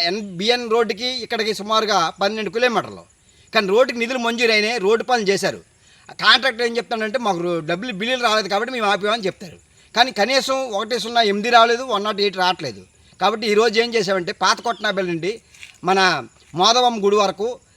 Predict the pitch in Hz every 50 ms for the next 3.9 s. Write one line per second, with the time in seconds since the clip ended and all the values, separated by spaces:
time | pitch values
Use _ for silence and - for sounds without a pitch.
0 | _ _ _ 151 165 175 185 233 240 233 208 214 233 220 185 233 240 190 170 208
1 | 226 254 254 247 240 233 226 220 208 196 202 196 - 220 208 208 196 185 185 190
2 | 190 185 - 180 190 233 - - 180 196 214 254 240 247 240 208 247 220 208 214
3 | 214 185 151 196 220 240 262 247 247 208 202 180 190 208 185 170 127 107